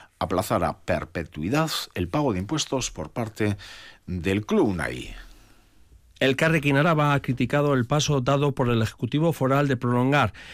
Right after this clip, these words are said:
Speaker 2: el pago de la histórica deuda del Alavés por el antiguo Colegio de Izarra. El Glorioso incumplió el primer pago en dos mil once y la Diputación, entonces en manos del P P, decidió convertir esa deuda en un préstamo participativo de cinco coma cuatro millones de euros a pagar en doce años.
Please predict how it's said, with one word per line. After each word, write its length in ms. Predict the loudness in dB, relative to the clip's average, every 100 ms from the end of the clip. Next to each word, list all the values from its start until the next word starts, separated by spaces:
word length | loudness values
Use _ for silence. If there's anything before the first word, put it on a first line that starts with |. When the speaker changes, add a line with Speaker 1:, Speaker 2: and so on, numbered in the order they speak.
| -12
Speaker 2:
el 180 | -4 -2
pago 240 | 0 2 2
de 60 |
la 80 | 2
histórica 480 | 0 0 0 2 2
deuda 360 | 2 2 4
del 120 | 4 2
Alavés 420 | 2 2 2 2
por 200 | 0 2
el 120 | 2
antiguo 400 | 2 2 2 0
Colegio 560 | 2 0 0 0 0 0
de 160 | 0
Izarra. 500 | 0 2 2 2 -2 -6 -18 -16 -8 -2
El 120 | 0
Glorioso 380 | 2 2 2 2
incumplió 400 | 2 0 2 2
el 80 |
primer 280 | 2 0 0
pago 280 | 2 2 4
en 120 | 4
dos 200 | 4 2
mil 240 | 2 0 2
once 500 | 2 2 2 2 2
y 100 | 2
la 100 | 0
Diputación, 640 | 0 -2 0 2 2 2
entonces 440 | 0 0 0 0 0
en 60 |
manos 220 | 0 0 0
del 120 | -2
P 100 | 0
P, 240 | 2 2 0 -12 -14 -4
decidió 460 | -2 2 2 2
convertir 540 | 2 4 4 2 0 2
esa 180 | 0
deuda 360 | 0 2 2 4
en 100 | 4
un 100 | 2
préstamo 420 | 0 0 2 2
participativo 800 | 2 0 0 0 0 0 0 2
de 120 | 2
cinco 320 | 2 0 0 0
coma 260 | 2 2
cuatro 260 | 2 2 2
millones 360 | 2 2 2
de 80 | 2
euros 260 | 4 4 2
a 80 | 2
pagar 240 | 2 2
en 120 | 2
doce 260 | 0 0 2
años. 340 | 2 2 -2